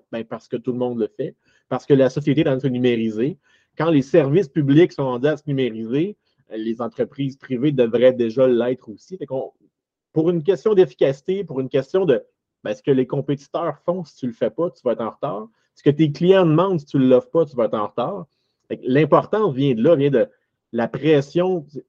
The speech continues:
Tout le monde le fait parce que c'est plus efficace. Là, je vais mettre une nuance sur tout le monde le fait.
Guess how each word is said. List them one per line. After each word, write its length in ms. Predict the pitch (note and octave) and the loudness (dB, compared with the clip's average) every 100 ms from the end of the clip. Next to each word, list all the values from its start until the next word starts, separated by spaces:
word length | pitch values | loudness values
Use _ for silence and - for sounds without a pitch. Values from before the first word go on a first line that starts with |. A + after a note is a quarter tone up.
| _ _ - - | _ _ -20 -6
Tout 100 | F3 | -2
le 80 | E3 | 0
monde 340 | D#3+ G3 D#3 | 0 0 0
le 120 | C3 | 0
fait 260 | A#2+ F3 F#3+ | 0 -4 -4
parce 300 | - B2 _ | -6 -10 _
que 100 | C#3 | -8
c'est 220 | C3+ B2 | -6 -10
plus 280 | - D3 C3+ | -8 -6 -4
efficace. 540 | A2+ _ - - _ _ _ _ _ _ _ - | -6 _ -6 -6 _ _ _ _ _ _ _ -6
Là, 80 | |
je 80 | C3 | 0
vais 60 | C3 | 2
mettre 180 | D3 D3 | 2 0
une 100 | C3 | 2
nuance 380 | B2 C#3 D#3+ | 2 2 0
sur 160 | C#3+ C#3+ | -6 -8
tout 120 | - | -6
le 60 | C3 | -2
monde 180 | C#3 B2 | 0 0
le 80 | A2+ | 2
fait. 260 | D#3 D3 | 2 0